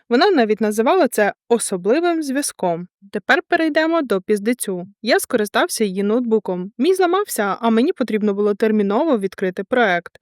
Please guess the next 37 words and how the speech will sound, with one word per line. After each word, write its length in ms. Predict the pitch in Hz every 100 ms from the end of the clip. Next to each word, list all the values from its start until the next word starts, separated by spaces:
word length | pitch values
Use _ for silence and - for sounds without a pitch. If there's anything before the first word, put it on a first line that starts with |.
| _
Був 180 | 226 381
відкритий 520 | 311 - - 190 254
Reddit, 420 | 269 196 185 180 - -
але 320 | 202 202 349 -
не 120 | 226
її 340 | 220 233 220
основна 460 | 180 - 196 196 202
сторінка, 640 | - 233 208 190 175 175 -
а 120 | 208
та, 300 | - 185 359
про 160 | - 185
яку 260 | 175 - 185
я 100 | 190
не 140 | 202
знав. 320 | 202 175 170 _
Я 120 | 269 392
хотів 300 | 285 214 196
просто 380 | 185 196 -
вийти, 400 | 262 226 180 175 165
але 220 | 226 196
тут 240 | 339 392
в 20 | 226
мої 220 | 208 202
очі 280 | 233 - 220
випадково 540 | 196 208 - 349 262
впали 440 | 220 _ 208 226
на 140 | 220 208
назву 360 | 202 349 254
сабреддіту, 760 | 202 233 220 220 190 180 180 180
в 60 | 196
якому 380 | 185 349 330
вона 220 | 190 190 180
писала. 560 | 226 - 196 175 170 -
Це 120 | -
був 160 | 190 196
форум 480 | - 254 330 330 285
про 300 | 208 208